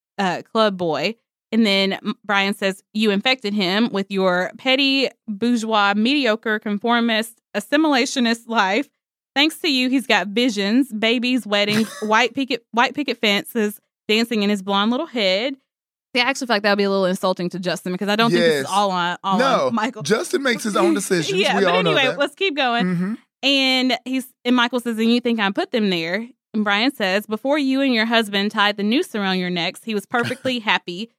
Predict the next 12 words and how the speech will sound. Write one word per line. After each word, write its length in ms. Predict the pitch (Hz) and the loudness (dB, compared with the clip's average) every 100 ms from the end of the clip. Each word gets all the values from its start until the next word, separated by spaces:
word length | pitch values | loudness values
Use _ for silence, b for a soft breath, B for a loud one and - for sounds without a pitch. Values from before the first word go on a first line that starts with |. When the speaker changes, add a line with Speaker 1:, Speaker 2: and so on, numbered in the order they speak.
| _ _ | _ _
Speaker 1:
but 100 | 233 | 0
now 220 | 226 208 220 | 4 4 2
he's 200 | 226 202 | 0 -2
a 60 | |
defector, 720 | 196 214 269 247 - 180 190 226 _ - | -2 -2 -4 -4 -4 -4 -4 -6 _ -4
just 160 | 214 220 | 0 2
Speaker 2:
Uh. 60 | |
Speaker 1:
like 180 | 214 220 | 0 0
the 100 | 214 | 0
rest 300 | 208 190 - | 0 -2 -8
of 80 | 190 | -8
you." 260 | 175 190 | -8 -8